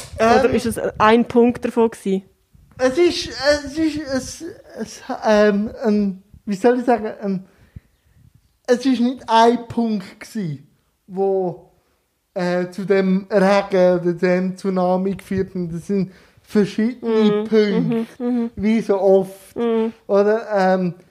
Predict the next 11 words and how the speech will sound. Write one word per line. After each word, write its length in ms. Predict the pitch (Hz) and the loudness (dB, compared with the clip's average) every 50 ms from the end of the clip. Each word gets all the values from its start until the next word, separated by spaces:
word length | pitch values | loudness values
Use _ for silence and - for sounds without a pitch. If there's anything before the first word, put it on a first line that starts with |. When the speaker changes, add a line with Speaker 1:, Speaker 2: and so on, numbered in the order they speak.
| _ _ - | _ _ -2
Speaker 1:
wir 120 | 208 202 202 | 0 0 2
haben 140 | 202 196 | 0 0
zwei 260 | 190 - 202 185 185 180 | 0 0 2 2 2 0
Todesfälle 720 | 185 190 190 196 202 226 214 - - 220 202 202 202 202 | 0 0 0 0 -2 -6 -8 -6 -2 0 0 0 0 -2
gehabt 260 | 202 - 208 190 190 | -2 -2 0 0 0
in 60 | 185 | 0
der 80 | 208 190 | -2 -4
Familie. 480 | - 208 185 190 190 190 208 214 208 214 - - _ _ _ _ _ _ _ _ _ - - - - - _ _ _ _ _ _ _ - _ _ _ - | -2 -2 -2 0 0 0 0 0 0 -2 -10 -20 _ _ _ _ _ _ _ _ _ -20 -20 -20 -20 -20 _ _ _ _ _ _ _ -20 _ _ _ -2
Äh, 280 | 185 190 190 190 190 185 | 2 4 4 4 4 4
dann 640 | 202 190 196 196 196 196 190 190 185 185 190 196 196 | 4 2 2 2 0 0 -2 -2 -2 -2 -2 -2 -2
natürlich, 720 | 190 190 190 190 - 208 196 190 185 185 180 190 180 160 | -2 -2 -4 -4 -4 -4 -2 0 0 0 2 2 0 -2